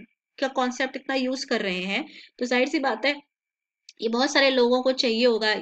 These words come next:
एक लार्ज पॉपुलेशन को वैक्सीन की जरूरत होगी। तो वैक्सीन को जो है बहुत ज्यादा अफोर्डेबल होना चाहिए in terms of economically।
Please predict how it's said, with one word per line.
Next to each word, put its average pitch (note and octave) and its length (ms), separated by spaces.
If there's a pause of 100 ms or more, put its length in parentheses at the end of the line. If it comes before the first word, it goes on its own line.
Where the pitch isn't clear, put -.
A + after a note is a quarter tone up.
(120)
एक A#3 200
लार्ज A#3 260
पॉपुलेशन A#3+ 520
को A#3+ 80
वैक्सीन A3 320
की B3 100
जरूरत G#3 320
होगी। G3+ 240 (340)
तो C4 100
वैक्सीन B3+ 440
को E4 140
जो C#4+ 120
है C4+ 160
बहुत C4 260
ज्यादा A#3+ 180
अफोर्डेबल A3+ 600
होना F#3 220
चाहिए B3 480
in A#3+ 120
terms A#3 260
of F4 100
economically। G#3 720